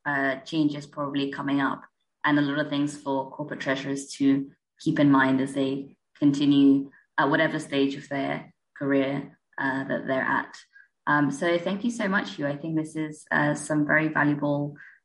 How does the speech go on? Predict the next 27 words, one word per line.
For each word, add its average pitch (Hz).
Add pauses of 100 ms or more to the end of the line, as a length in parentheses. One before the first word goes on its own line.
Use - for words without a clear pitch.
um, 143
advice, 147
and 156
thank 156
you 156
so 156
much 151
for 151
sharing 151 (280)
your 143
background 147
and 139
your 139
career 143
trajectory 143
with 135
us, - (500)
um, 151
and 156
look 156
forward 156
to -
being 165
in 165
touch 170
with 226
you. -